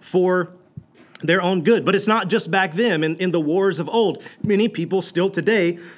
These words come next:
<clears throat> overtly try to harness the power of God. The small business owner who comes up short at the end of the quarter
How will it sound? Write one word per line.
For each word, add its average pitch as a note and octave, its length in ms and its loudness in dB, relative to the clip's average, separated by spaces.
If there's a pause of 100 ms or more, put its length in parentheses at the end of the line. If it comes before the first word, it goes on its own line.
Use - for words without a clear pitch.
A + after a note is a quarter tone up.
(140)
<clears throat> - 300 -2
overtly F3+ 720 0
try D#3 280 0
to G#3 140 0
harness D#3 320 -2
the - 80 -2
power D#3+ 340 2
of F#3 120 -2
God. G3+ 400 0 (400)
The F#3+ 140 -2
small G#3+ 260 2
business G#3 380 0
owner D#3+ 200 0
who F3 120 2
comes G3 300 0
up G#3+ 120 -2
short A3+ 300 0
at C3+ 80 -4
the E3+ 100 -4
end G3+ 140 2
of F3 80 -2
the G3 60 0
quarter A3 400 0